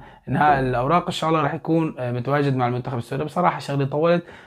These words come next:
ما بدي أرجع أفتح الموضوع لأنه شغلي بصراحة أنا صرت مل أفتح موضوع، آه، خليل الياس. بنرجع نحكي عن الأوراق. بالنسبة لباقي المحترفين، شفنا بالآونة الأخيرة رجع انطرح اسم ملهم بابولي،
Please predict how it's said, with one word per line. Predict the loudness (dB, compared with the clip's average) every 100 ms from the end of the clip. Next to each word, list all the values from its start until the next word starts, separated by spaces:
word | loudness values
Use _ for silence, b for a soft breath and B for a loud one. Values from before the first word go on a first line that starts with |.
| B
ما | 12
بدي | 12 12
أرجع | 8 6
أفتح | -2 -4 -6
الموضوع | -4 -4 -2
لأنه | -2 -4
شغلي | -2 -2 -2
بصراحة | -2 2 4 4 8 10
أنا | 10 6 B B B
صرت | 6 8 8
مل | 8 8 6
أفتح | 0 0 0
موضوع، | 0 -2 2 2 2
آه، | 0 0 -2
خليل | 0 2 2
الياس. | 4 4 4
بنرجع | 4 6 4
نحكي | 2 0 0
عن | 2
الأوراق. | 0 0 0 -2 _ _ 6 10
بالنسبة | 12 10 8 8
لباقي | 10 12 10
المحترفين، | 10 4 2 0 2 2
شفنا | 2 2 2
بالآونة | 4 4 4
الأخيرة | 2 2 4 4
رجع | 4 0
انطرح | 0 -2 -2
اسم | -4 -6 -4 -2 -2
ملهم | 0 0 2
بابولي، | 2 4 4 4 2